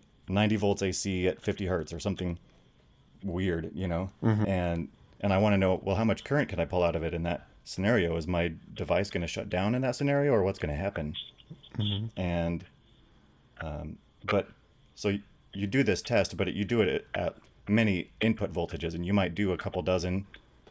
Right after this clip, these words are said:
Speaker 1: but it's the same test.
Speaker 2: Okay.
Speaker 1: So, so types of tests, um, I would say maybe, you know,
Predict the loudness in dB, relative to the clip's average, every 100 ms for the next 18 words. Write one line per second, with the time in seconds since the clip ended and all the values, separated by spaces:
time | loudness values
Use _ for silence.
0 | -6 -2 -2 -2 0 2 2 0 2 0
1 | 0 -8 -20 -20 _ _ _ _ -4 0
2 | 0 -2 -8 _ -20 -20 _ _ -20 -2
3 | 0 0 -2 -2 -2 -2 -2 -2 -2 -6
4 | -4 -2 -2 -4 -8 -8 -10 -14 -14 -12
5 | -12 -14 _ _ -20 -20 -10 -4 -2 -2
6 | 0 0 0 0 0 2 0 0 0 -2
7 | -6 -6 -4 -4 -6 -8 -8 -8 -8 -6
8 | -4